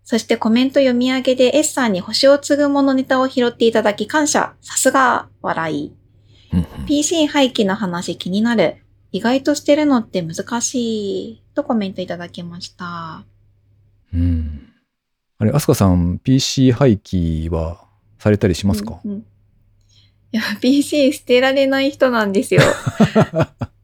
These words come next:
Speaker 1: や、なんかピーシー捨てにくくないですか？今、
Speaker 2: まあ、そうですね。
Speaker 1: うん、パソコン結構たくさんあって、多分パソコンって言えるものは
Speaker 2: はい。
Speaker 1: 七、八台ぐらいあるんですけど、
Speaker 2: ほ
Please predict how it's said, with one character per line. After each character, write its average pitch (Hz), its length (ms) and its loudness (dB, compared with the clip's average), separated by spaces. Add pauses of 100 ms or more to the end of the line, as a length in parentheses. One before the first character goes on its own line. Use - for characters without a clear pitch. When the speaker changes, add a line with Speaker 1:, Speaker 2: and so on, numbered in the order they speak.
(240)
Speaker 1:
や、 220 120 -2
な 247 100 2
ん 262 40 -6
か 220 140 2
ピ 311 180 0
ー 370 40 2
シ 427 200 4
ー 311 40 2
捨 - 120 -4
て 311 140 0
に 349 160 -2
く 339 280 -2
く - 200 2
な 202 120 2
い 185 80 -4
で 175 140 -4
す - 80 -16
か？ - 300 -6 (800)
今、 294 200 4
Speaker 2:
ま 220 300 4
あ、 - 40 -6
そ - 160 -12
う 90 40 -4
で 98 60 -4
す 95 80 -4
ね。 87 120 -8 (680)
Speaker 1:
う 226 40 0
ん、 208 640 -2
パ - 120 -10
ソ 302 200 -4
コ 320 280 -2
ン 320 680 -6 (340)
結 339 180 -2
構 254 120 0
た 233 140 -2
く 247 160 -4
さ 277 120 -6
ん 269 140 -2
あ 262 60 -2
っ 262 60 -18
て、 202 640 -2 (300)
多 - 80 2
分 - 160 2
パ - 120 -8
ソ 247 120 -4
コ 320 160 0
ン 320 60 0
っ 311 40 -14
て 226 100 0
言 202 80 0
え 202 100 2
る 208 100 -2
も 208 120 -4
の 202 180 -2
は 190 160 0
Speaker 2:
は 175 260 -2 (140)
い。 - 20 -18 (220)
Speaker 1:
七、 - 260 -4
八 311 320 0
台 294 240 4
ぐ 285 80 6
ら 220 80 4
い - 40 2
あ 190 80 2
る 180 120 -2
ん 156 80 -6
で 160 80 -10
す - 120 -20
け 196 100 -4
ど、 214 80 2
Speaker 2:
ほ 202 400 8